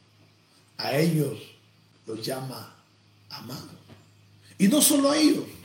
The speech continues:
sino que aún también a la iglesia de Corintios. Dice en, en el primero Corintios diez catorce, les aconseja, les exhorta a los amados. "Por tanto", dice,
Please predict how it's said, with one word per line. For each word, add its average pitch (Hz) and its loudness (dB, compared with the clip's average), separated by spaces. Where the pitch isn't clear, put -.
sino 208 6
que 214 0
aún 233 2
también 208 2
a 208 2
la 180 6
iglesia 202 4
de 190 -4
Corintios. 254 0
Dice 175 2
en, 151 0
en 151 -2
el 147 2
primero 175 2
Corintios 175 2
diez 170 4
catorce, - -8
les 147 0
aconseja, 160 -2
les 151 0
exhorta 170 -2
a 165 0
los 160 2
amados. 170 -2
"Por 185 4
tanto", 208 0
dice, - -6